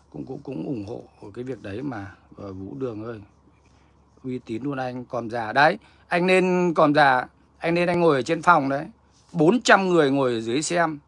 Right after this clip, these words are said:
Trên phòng ấy chín người. Anh nói chuyện tay đôi với cái thằng danh con ấy luôn. Anh nói chuyện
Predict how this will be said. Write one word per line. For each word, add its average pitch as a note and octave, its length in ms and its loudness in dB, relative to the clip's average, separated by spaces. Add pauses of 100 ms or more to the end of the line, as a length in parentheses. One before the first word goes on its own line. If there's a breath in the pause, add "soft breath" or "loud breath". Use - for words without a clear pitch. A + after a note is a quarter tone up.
(340)
Trên E3+ 180 -2
phòng D#3 200 6
ấy C#3 100 -2
chín F#3+ 340 0
người. D3 360 4 (480)
Anh F3+ 240 2
nói E3+ 140 2
chuyện F3 240 -6
tay E3+ 180 -2
đôi F3 240 2
với D#3+ 80 -2
cái E3 80 -4
thằng D3 140 -4
danh D3 160 -4
con D#3+ 220 -2
ấy D3+ 80 -4
luôn. D#3 240 -6
Anh F#3+ 160 -8
nói F#3+ 140 -4
chuyện G#3+ 180 -4